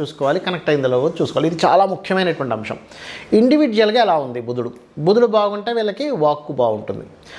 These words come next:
అంటే ఇష్టం వచ్చినట్టుగా మాట్లాడరు, కమ్యూనికేషన్ కరెక్ట్గా చేస్తారు. ఇప్పుడు ఇద్దరు వివాహం, పెళ్లి చేసుకున్నారు, వాళ్ళిద్దరి మధ్యన బుధుడు బాగున్నాడు అనుకోండి, వాళ్ళిద్దరి మధ్యన కమ్యూనికేషన్స్ అంటే ఒకళ్ళు చెప్పేది ఒకళ్ళు వింటారు.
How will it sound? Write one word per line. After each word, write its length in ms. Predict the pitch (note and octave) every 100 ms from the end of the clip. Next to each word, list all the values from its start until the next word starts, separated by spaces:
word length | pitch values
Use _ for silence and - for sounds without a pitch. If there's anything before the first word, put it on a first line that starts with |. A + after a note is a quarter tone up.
| - -
అంటే 160 | G3
ఇష్టం 240 | A3+ - A3+
వచ్చినట్టుగా 420 | A3 G#3+ F#3+ F3
మాట్లాడరు, 680 | D3+ C#3+ C#3+ D#3+ D#3+ G#3 C#4+ -
కమ్యూనికేషన్ 580 | G3+ A3+ B3+ A3 G#3 C4+
కరెక్ట్గా 360 | A#3+ F#3 E3 D#3+
చేస్తారు. 460 | A2+ G#2+ - A2+ - - - - - - - - G#3+
ఇప్పుడు 540 | G#3 A3+ F3+ F3+ G3 F#3+ - - - - - G#3+
ఇద్దరు 240 | F#3+ A3
వివాహం, 720 | G3+ G3 G3 F#3 F#3+ F3+ G3 - - -
పెళ్లి 180 | G3 G3
చేసుకున్నారు, 560 | F#3 F3 E3 D3+ C#3+ - - _ _ _ _ - - - -
వాళ్ళిద్దరి 340 | F3+ F#3 F3 G3
మధ్యన 240 | G3 G3+
బుధుడు 320 | F#3+ D#3+ G3
బాగున్నాడు 520 | G#3+ E3+ E3 F3+ F3 D#3
అనుకోండి, 320 | C3+ C3 B2
వాళ్ళిద్దరి 360 | C3+ C3+ D3
మధ్యన 220 | E3+ E3 G#3+
కమ్యూనికేషన్స్ 760 | G3 E3+ F#3 F#3 E3+ D3 B2+
అంటే 160 | D3 F3
ఒకళ్ళు 300 | D#3 C#3+ A#2+
చెప్పేది 260 | A#2 C#3+
ఒకళ్ళు 240 | D3 C#3 A2
వింటారు. 560 | A2 A2 A2 - -